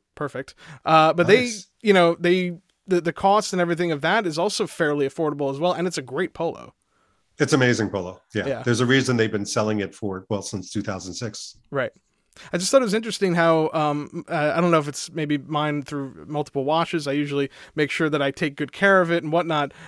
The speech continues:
Speaker 1: Uh, but it has faded over the years, or over the, over the year, I should say. Um, you know, uh, in having it, and I've noticed, I don't know if that's, it looks different in the film than it does in person. I don't know
Speaker 2: Yeah,
Speaker 1: if they
Speaker 2: the, the color, you mean?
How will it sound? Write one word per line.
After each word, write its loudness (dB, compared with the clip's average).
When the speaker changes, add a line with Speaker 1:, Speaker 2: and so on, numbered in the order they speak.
Speaker 1:
Uh, 4
but 4
it 2
has 4
faded 2
over -4
the -6
years, -2
or 4
over 8
the, 6
over 2
the 0
year, 4
I -2
should -8
say. 0
Um, -4
you -4
know, -4
uh, -4
in -8
having 0
it, -6
and -6
I've -6
noticed, 0
I 2
don't -2
know 0
if -4
that's, -6
it 0
looks 0
different 2
in 0
the -4
film -2
than -4
it -6
does 0
in -10
person. -6
I -12
don't -8
know 4
Speaker 2:
Yeah, 8
Speaker 1:
if 0
they 0
Speaker 2:
the, 2
the -4
color, 2
you -2
mean? -10